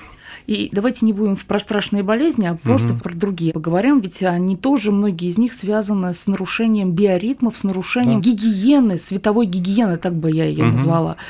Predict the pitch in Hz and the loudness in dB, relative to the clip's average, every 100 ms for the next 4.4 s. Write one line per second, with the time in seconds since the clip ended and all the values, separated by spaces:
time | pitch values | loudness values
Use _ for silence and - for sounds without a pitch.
0 | - - 277 349 294 302 214 160 - - | -16 0 4 4 4 4 4 0 -8 -4
1 | - 294 277 320 311 - - 214 - 262 | 2 4 4 2 0 -2 -4 -4 0 -2
2 | 214 202 220 180 156 156 147 247 320 - | -2 2 2 2 0 -2 0 2 2 -2
3 | - 220 247 208 190 - - - - _ | -2 0 2 2 0 -6 -10 -10 -14 _
4 | 131 110 107 117 | 0 2 2 -2